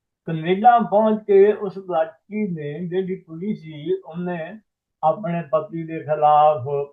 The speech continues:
ਪੁਲਿਸ ਕੋਲ, ਅਹ, ਸ਼ਿਕਾਇਤ ਦਰਜ ਕਰਵਾ ਦਿੱਤੀ। ਬਾਅਦ ਤੋਂ, ਉਸ ਤੋਂ ਬਾਅਦ ਆਪਣੇ ਪਤੀ ਨੂੰ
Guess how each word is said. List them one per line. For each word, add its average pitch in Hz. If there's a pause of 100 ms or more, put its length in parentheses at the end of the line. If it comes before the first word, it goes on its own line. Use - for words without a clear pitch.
(120)
ਪੁਲਿਸ 156
ਕੋਲ, 151
ਅਹ, 139 (440)
ਸ਼ਿਕਾਇਤ 147
ਦਰਜ 156
ਕਰਵਾ 156
ਦਿੱਤੀ। 151 (480)
ਬਾਅਦ 175
ਤੋਂ, 170
ਉਸ 160
ਤੋਂ 180
ਬਾਅਦ 175
ਆਪਣੇ 156
ਪਤੀ 151
ਨੂੰ 143